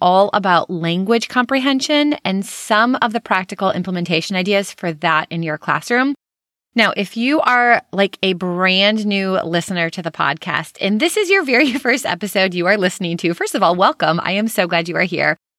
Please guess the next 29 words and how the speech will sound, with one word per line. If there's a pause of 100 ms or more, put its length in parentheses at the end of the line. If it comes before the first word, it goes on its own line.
(160)
I
seriously
love
connecting
with
teachers
through
this
podcast.
But (440)
since
this
is
week
three (100)
of
a
four-part
miniseries
that
we
are
doing
all
about
the
science
of
reading,